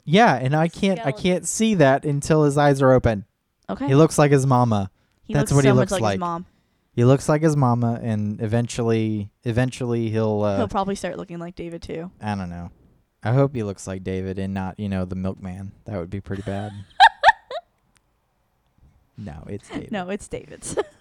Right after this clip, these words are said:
Speaker 1: But, um, um,
Speaker 2: I, I can see parts of, it's gonna be really cute when he actually starts getting the personality
Speaker 1: I feel like
Speaker 2: things
Speaker 1: that's
Speaker 2: in.
Speaker 1: my P S A for the day, though.
Speaker 2: Huh?
Speaker 1: You know, if you wanna have it,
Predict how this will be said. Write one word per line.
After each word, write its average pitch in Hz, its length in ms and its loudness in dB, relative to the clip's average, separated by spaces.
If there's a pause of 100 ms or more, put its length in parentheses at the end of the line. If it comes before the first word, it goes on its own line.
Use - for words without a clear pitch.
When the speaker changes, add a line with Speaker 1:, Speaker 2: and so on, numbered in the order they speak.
(140)
Speaker 1:
But, 107 180 4
um, 92 420 -6 (1300)
um, 190 340 -4
Speaker 2:
I, 233 160 -4
I 220 140 -2
can 330 160 -4
see 269 180 -6
parts 190 320 -6
of, 180 180 -14 (840)
it's 208 160 -20
gonna 226 180 -14
be 220 140 -10
really 202 240 -4
cute 196 280 -14
when 185 140 -10
he 180 140 -10
actually 180 300 -12
starts 180 280 -10 (720)
getting 208 220 -4
the 185 60 -6
personality 180 760 -4 (160)
Speaker 1:
I 120 80 -8
feel 135 180 4
like 120 120 2
Speaker 2:
things - 40 -8
Speaker 1:
that's 107 220 -2
Speaker 2:
in. 107 80 -6
Speaker 1:
my 95 80 -2
P 104 240 -8
S 92 180 -12
A 92 140 -10
for - 160 -20
the 113 120 -14
day, - 280 -14
though. 107 240 -16 (100)
Speaker 2:
Huh? 170 180 -12
Speaker 1:
You - 60 -16
know, 98 120 -14 (640)
if - 180 -10
you 123 80 4
wanna 170 200 4
have 135 200 4
it, 143 160 0